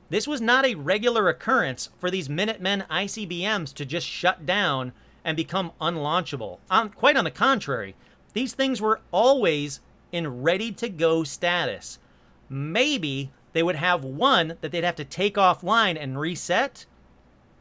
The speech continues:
or restart, or whatever they call it, but never having a full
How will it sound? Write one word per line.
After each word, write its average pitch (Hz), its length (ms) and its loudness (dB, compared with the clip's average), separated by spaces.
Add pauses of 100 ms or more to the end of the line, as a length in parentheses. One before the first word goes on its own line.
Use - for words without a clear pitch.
(400)
or 156 140 2
restart, 151 540 2
or 131 40 -2
whatever 135 160 -2
they 156 80 0
call 180 280 4
it, 240 160 -6 (480)
but 170 200 2
never 156 680 -2 (360)
having 175 380 0
a 143 100 -2 (200)
full 196 480 0